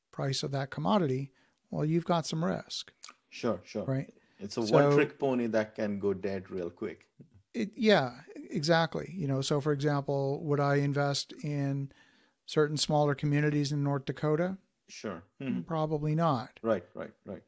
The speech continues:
Speaker 1: You know, 'cause they're very much upstream and they're sensitive to the price of crude oil.
Speaker 2: Sure.
Speaker 1: Would
Speaker 2: Mm-hmm.
Speaker 1: I do something in the energy corridor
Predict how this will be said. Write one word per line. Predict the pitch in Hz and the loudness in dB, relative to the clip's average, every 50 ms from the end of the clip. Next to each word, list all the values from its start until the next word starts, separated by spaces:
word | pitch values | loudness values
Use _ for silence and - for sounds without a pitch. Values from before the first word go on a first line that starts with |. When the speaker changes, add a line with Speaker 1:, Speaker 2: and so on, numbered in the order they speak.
| _ | _
Speaker 1:
You | - 139 | -4 -4
know, | 135 135 131 | -4 -4 -4
'cause | - 151 131 | -4 -2 2
they're | 147 151 147 143 | 4 4 4 4
very | 135 151 147 147 143 143 | 4 4 4 4 4 2
much | 147 139 135 - | 2 0 0 -2
upstream | 147 139 - - - - 143 139 139 143 | -2 -2 -4 -6 -4 0 0 2 2 2
and | 143 139 139 | 2 2 2
they're | 135 135 | 0 0
sensitive | 135 - 147 139 - 151 139 139 135 | 0 -2 -2 -2 -2 -2 -2 -2 -4
to | - 147 | -4 -6
the | 139 135 | -6 -4
price | - - 143 135 - 147 | -4 -4 -2 -2 -2 -4
of | - | -4
crude | - 143 139 143 | -2 -2 0 2
oil. | 143 143 139 139 - - - _ _ _ - - | 2 2 0 -2 -4 -8 -12 _ _ _ -20 -20
Speaker 2:
Sure. | - - 226 196 - - 165 | -12 -10 -8 -8 -8 -6 -6
Speaker 1:
Would | 147 143 143 | -2 0 2
Speaker 2:
Mm-hmm. | 139 139 139 139 139 139 139 156 214 262 - - 247 | 4 4 4 4 4 4 2 0 -4 -10 -10 -6 -2
Speaker 1:
I | |
do | 139 147 143 139 | 0 0 0 0
something | - - 151 147 135 - 151 143 139 139 139 143 - - | 0 0 0 -2 0 0 0 0 2 0 0 -2 -4 -4
in | - 139 135 | -2 -2 0
the | 135 139 143 | 0 0 0
energy | 147 147 147 135 127 143 131 | 2 0 0 0 -2 -4 -6
corridor | - - - 151 147 147 143 139 143 143 139 139 139 135 135 - | -6 -4 0 4 4 4 4 4 2 2 2 2 0 0 -2 -6